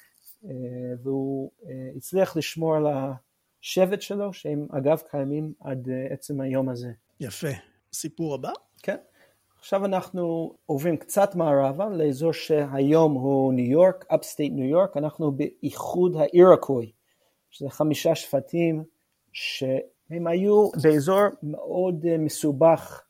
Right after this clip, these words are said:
Speaker 1: מבחינת ה-, הפוליטיקה שלו. היו צרפתים באזור קנדה היום, הולנדים באזור ניו יורק וגם האנגלים, בנוסף לכל האינדיאנים מסביב.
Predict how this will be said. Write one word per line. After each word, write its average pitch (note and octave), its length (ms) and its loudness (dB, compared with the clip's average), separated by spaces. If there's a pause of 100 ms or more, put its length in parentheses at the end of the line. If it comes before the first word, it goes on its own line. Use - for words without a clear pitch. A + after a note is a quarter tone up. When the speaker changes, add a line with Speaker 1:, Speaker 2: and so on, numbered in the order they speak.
Speaker 1:
מבחינת D3 600 -6
ה-, B2 640 -4 (380)
הפוליטיקה D#3+ 640 -4
שלו. F3+ 400 0 (260)
היו D3+ 340 0
צרפתים C#3+ 840 -2 (140)
באזור B2+ 500 -2 (160)
קנדה E3 400 -2
היום, D#3+ 380 -4 (200)
הולנדים C#3+ 720 4 (180)
באזור B2+ 380 -2
ניו C3+ 140 -2
יורק F3+ 340 -2
וגם C3 340 0
האנגלים, C#3+ 560 -6 (480)
בנוסף C#3 500 -2
לכל C#3 300 -4
האינדיאנים B2 560 -4
מסביב. A2 440 -14